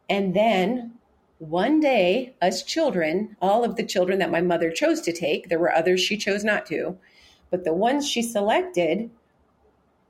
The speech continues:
disappeared. And so my father and their father had no idea where we all disappeared to.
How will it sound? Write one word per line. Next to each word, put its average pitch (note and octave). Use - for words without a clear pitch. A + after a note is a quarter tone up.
disappeared. -
And F#3+
so F#3
my G3
father B3
and E3+
their G#3
father D#3
had E3
no G#3
idea G3+
where E3+
we F#3
all E3+
disappeared D#3
to. -